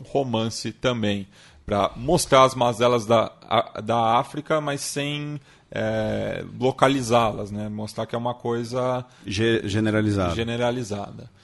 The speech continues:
Speaker 1: É, no ano seguinte a, ao lançamento desse romance, ocorre a Guerra de Biafra, que a gente falou ma-, mais, é, detalhadamente no programa sobre a Nigéria, então ouçam lá.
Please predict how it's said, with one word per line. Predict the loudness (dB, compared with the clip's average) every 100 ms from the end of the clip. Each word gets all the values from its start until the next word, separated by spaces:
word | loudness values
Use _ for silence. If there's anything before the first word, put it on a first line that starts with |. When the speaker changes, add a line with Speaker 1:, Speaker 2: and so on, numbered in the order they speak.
| -20 -20 -20 -14
Speaker 1:
É, | -6 -4 -4 -4 -6 -8
no | -2 6 6
ano | 6
seguinte | 0 -4 -4 -4 0 0
a, | 0
ao | -2 -2 -4
lançamento | -4 -4 -4 -4 -6 -6
desse | -8 -4 -2
romance, | -2 -2 -2 0 -2 -2 -6 -8 -12 _
ocorre | -4 4 6 6
a | 6
Guerra | 6 4 4 2 0
de | -14 -10 -4 -2
Biafra, | 4 6 6 4 -4 -4
que | -4
a |
gente | -4 -6 -8 -10 _ _ _
falou | -2 4 4 6 4 2 -2
ma-, | -10 -8
mais, | -6 -4 -4 -6 -8 -10 -12 -14
é, | -10 -8 -6
detalhadamente | -4 -2 0 0 -2 -4 -4 -8 -8
no | -2 0
programa | 0 0 -2 -4
sobre | -6 -6 -6
a |
Nigéria, | -8 -6 -2 -2 -2 -6 _ -20 -14
então | -10 -2 0 0 -4 -16
ouçam | -2 0 0 0 -2 -2 -2
lá. | -2 2 2 2